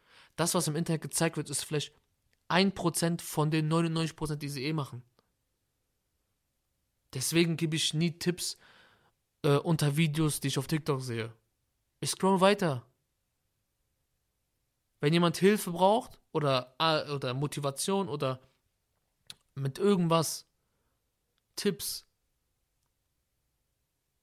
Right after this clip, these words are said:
dann schreibt diese Person mich an oder ruft mich an.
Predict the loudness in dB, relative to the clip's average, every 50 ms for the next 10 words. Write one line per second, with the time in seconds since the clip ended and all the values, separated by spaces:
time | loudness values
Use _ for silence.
0 | _ _ _ _ _ _ _ _ _ _ _ _ _ _ _ _ _ _ _ _
1 | _ _ _ _ _ _ _ _ _ _ _ -16 -14 -12 -8 -6 -6 -4 -4 -2
2 | -4 -4 -4 -6 -6 -6 -6 -6 -4 -4 -4 -2 -2 -2 -2 -2 -2 -4 -6 -10
3 | _ _ _ _ _ _ _ _ _ _ _ _ -16 -12 -10 -6 -6 -6 -4 -2
4 | -2 -2 -2 -6 _ _ _ _ _ _ _ _ -12 -10 -8 -8 -2 0 0 0
5 | 0 -2 -4 -4 -4 -2 -4 -4 -4 -6